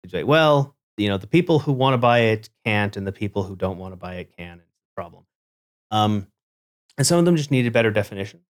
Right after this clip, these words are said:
Very good idea, and we don't know who would be the C E O, but we think we know someone who might. Um, so if they didn't get knocked down, they're still basically on the board.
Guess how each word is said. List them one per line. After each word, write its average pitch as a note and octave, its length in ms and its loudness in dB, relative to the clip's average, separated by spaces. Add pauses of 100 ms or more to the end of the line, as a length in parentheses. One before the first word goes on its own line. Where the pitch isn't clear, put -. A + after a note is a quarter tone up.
(180)
Very A#2+ 180 2
good A#2 100 4
idea, A2 340 2
and A2+ 100 -2
we G#2 80 -4
don't G#2 220 -4
know G2+ 160 -4
who A2 220 -10
would G2+ 300 -4 (380)
be G#2+ 100 -4
the G#2 100 -8
C G2+ 300 -8
E F#2+ 60 -6
O, G#2 180 -2
but E2+ 180 -8
we F#2+ 140 -20 (140)
think G2+ 160 -6
we G2 120 -8
know F#2+ 180 -8
someone F#2+ 260 -14
who F#2 180 -20
might. G#2+ 300 -12 (640)
Um, G#2 540 0 (440)
so D3 120 2
if D#3 180 0
they C3 120 2
didn't G3+ 200 4
get A#3 140 -4
knocked C#3+ 320 -4
down, D#2 300 -8 (300)
they're A2+ 200 2
still E3 400 0
basically C3+ 420 0
on A#2 160 2
the A2 80 0
board. E2+ 320 -14